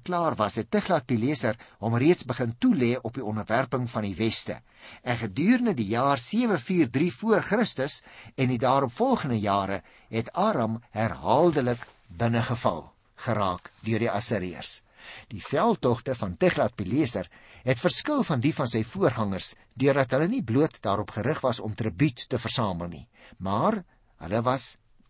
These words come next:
ongelukkig permanente oorwinnings. Ten einde die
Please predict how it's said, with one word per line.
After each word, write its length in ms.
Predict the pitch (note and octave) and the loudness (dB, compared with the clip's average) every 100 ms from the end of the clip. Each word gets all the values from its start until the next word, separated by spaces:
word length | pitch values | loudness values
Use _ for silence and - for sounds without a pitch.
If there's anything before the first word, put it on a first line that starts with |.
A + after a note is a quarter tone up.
| - | -2
ongelukkig 720 | C#3+ G#3+ D3 E2+ G2 A#2 - _ _ _ _ | 0 2 0 -2 -4 -8 -12 _ _ _ _
permanente 760 | - A2 G2 F#2 G#2 B2+ A#2+ B2 A#2+ _ _ _ _ | 0 0 0 -2 -2 -2 -4 -4 -6 _ _ _ _
oorwinnings. 760 | - A#2+ G2+ E2+ C2 - - - _ _ _ - - - _ | -2 0 0 -4 -8 -8 -8 -10 _ _ _ -20 -20 -20 _
Ten 280 | - D#3+ C#3 - | 4 4 4 0
einde 580 | A#3 D#4 D#4 C3 G#2+ B2+ | -2 0 0 0 0 -4
die 340 | A2+ F#2 A3 | -12 6 6